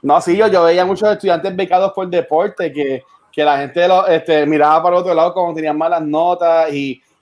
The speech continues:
y teníamos que estar nosotros, a nosotros nos ponían hasta gente para darle tutoría y como que estar acompañando y todo en la, en, en Carvin, ¿sabes? Eso fue para el dos mil tres. No me quiero imaginar ahora en el dos mil, en el dos mil veinte, que becarán a uno por, por ser influencer. "Ah,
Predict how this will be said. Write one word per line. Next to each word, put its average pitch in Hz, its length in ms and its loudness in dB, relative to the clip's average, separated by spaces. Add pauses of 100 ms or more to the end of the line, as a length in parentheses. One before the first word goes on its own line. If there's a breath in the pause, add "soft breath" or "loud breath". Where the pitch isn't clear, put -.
y 147 140 0
teníamos 143 400 -2
que 185 80 -4
estar 175 200 -2
nosotros, 170 300 -2 (140)
a 175 100 0
nosotros 156 240 0
nos 190 120 -4
ponían 185 360 -4
hasta 175 240 0
gente 165 240 -2
para 175 200 2
darle 147 160 2
tutoría 175 880 0 (320)
y 151 200 2
como 147 260 -2
que 143 120 -2
estar 143 220 0
acompañando 165 600 -2
y 175 80 -4
todo 156 160 0
en 175 60 -2
la, 170 160 -2
en, 160 220 -4
en 151 160 -4
Carvin, 175 400 0
¿sabes? 139 180 -2
Eso 151 100 -4
fue 190 80 -2
para 220 100 0
el 202 40 -4
dos 180 100 0
mil 170 200 -2
tres. 156 260 -2 (280)
No 147 100 -2
me 156 80 2
quiero 175 140 0
imaginar 165 340 2
ahora 151 420 4
en 143 100 -4
el 143 120 -6
dos 135 140 -2
mil, 143 380 -4
en 139 100 -6
el 139 80 -8
dos 139 120 -2
mil 143 180 -4
veinte, 151 300 -6
que 156 180 0 (220 loud breath)
becarán 175 460 2
a 220 100 4
uno 233 300 0
por, 185 200 0
por 170 120 0
ser 170 160 -4
influencer. 208 580 0
"Ah, 247 260 -2